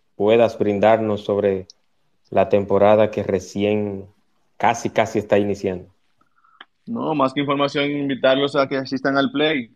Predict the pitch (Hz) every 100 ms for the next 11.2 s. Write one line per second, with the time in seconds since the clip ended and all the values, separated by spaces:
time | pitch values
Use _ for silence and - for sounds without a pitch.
0 | _ - 104 107 107 113 131 135 120 139
1 | 139 139 127 143 147 135 120 113 _ _
2 | - 120 127 120 127 123 127 131 131 123
3 | 104 107 107 120 117 117 120 127 139 131
4 | 127 123 120 131 170 165 160 - _ 113
5 | - 127 139 131 139 131 - 123 127 127
6 | 127 123 131 127 135 127 120 117 113 110
7 | 107 107 120 127 120 123 117 123 156 135
8 | 135 _ _ _ _ _ - 117 110 127
9 | 131 131 131 127 123 120 123 123 131 127
10 | 123 123 110 110 110 107 _ 110 - 101
11 | 90 92